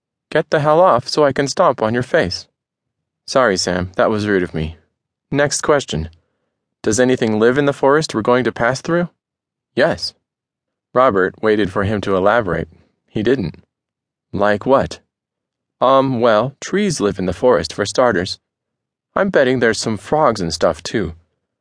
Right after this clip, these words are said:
We might run into a goblin or some mini trolls. Mostly it's trees, though. Trees live all over that forest." "Will the goblins attack us?"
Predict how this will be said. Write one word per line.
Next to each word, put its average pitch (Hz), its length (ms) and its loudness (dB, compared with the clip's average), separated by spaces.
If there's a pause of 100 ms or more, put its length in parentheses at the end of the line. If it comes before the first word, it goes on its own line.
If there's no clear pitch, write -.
(160)
We 175 60 2
might 170 220 4
run 117 180 4
into 113 240 0
a 107 60 4
goblin 104 480 2
or 98 100 0
some 98 260 -4
mini 147 240 0
trolls. 101 400 -2 (440)
Mostly 196 360 2
it's - 180 -2
trees, 127 320 0
though. 131 300 0 (320)
Trees 127 380 0
live 104 200 2
all 113 340 2
over 113 260 2
that 82 160 -2
forest." 87 460 -6 (800)
"Will 113 180 4
the 101 80 2
goblins 95 480 2
attack 104 340 -2
us?" 160 220 -6